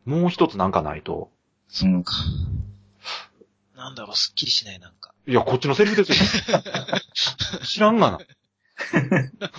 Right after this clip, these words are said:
Speaker 2: んかすっきりしないんだよな。
Speaker 1: いやいや、もう騙された方がすっきりしてるんやからいいじゃないですか、もう。
Speaker 2: そうですか？
Speaker 1: うん。だ-、あの、騙した方が、「どうして気づかへんかな」とかって言われても、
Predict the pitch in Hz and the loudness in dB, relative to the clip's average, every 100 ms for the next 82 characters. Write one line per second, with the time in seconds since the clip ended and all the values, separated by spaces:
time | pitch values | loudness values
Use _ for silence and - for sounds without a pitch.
0 | 160 - 127 165 - - 147 147 135 110 | -4 -2 -2 -2 -2 -8 -8 -8 -10 -12
1 | - - _ - - 135 117 - - 120 | -14 -18 _ -8 2 2 2 -2 -4 2
2 | 208 233 - - 120 95 - - 160 135 | 4 6 4 4 2 2 -6 -2 0 4
3 | 127 90 92 170 120 80 - 71 71 _ | 4 4 2 2 2 0 -8 -16 -18 _
4 | - - 113 - - _ 117 - 92 92 | -20 -18 -18 -20 -20 _ -20 -18 -14 -2
5 | 131 170 151 131 247 160 104 110 92 90 | 2 2 2 4 4 2 2 2 2 2
6 | 85 - - - 160 233 - - _ _ | -2 -8 -14 -6 0 0 0 -6 _ _
7 | - 127 117 98 98 87 85 - - - | -12 -6 0 0 2 0 0 -4 -6 0
8 | 98 80 78 78 78 | 0 0 -8 -12 -14